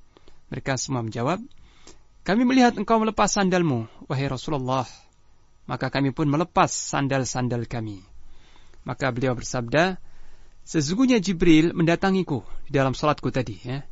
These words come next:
Jibril alaihissalam mendatangiku, lalu memberi-, memberitahu kepadaku bahwa pada kedua sandalku ini,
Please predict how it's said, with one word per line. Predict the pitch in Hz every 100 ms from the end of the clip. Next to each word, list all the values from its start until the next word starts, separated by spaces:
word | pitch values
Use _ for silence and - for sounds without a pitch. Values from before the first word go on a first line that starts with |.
| - -
Jibril | 117 131 196 202
alaihissalam | - 151 143 160 147 170 185 - - - - 156
mendatangiku, | 151 151 156 156 170 208 262 - - - 151
lalu | 165
memberi-, | 185 180 170 185
memberitahu | 185 180 196 - 226
kepadaku | 160 151 139 127 - 131 180 - - - -
bahwa | 139 180
pada | 180 160
kedua | - 196 240 202
sandalku | 196 170 156 - 143
ini, | 120 135